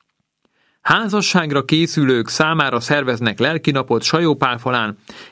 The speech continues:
kétezer-huszonkettő június negyedikén. A találkozó kilenc órakor kezdődik,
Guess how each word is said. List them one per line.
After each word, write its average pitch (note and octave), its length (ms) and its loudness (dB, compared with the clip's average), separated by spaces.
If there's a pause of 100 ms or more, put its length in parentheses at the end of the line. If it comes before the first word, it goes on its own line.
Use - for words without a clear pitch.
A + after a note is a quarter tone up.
kétezer-huszonkettő B2 1400 0
június D3+ 560 2
negyedikén. G#2 720 0 (640)
A C#3+ 120 0
találkozó C3+ 640 0
kilenc D3 440 0
órakor A#2+ 460 0
kezdődik, C#3+ 540 0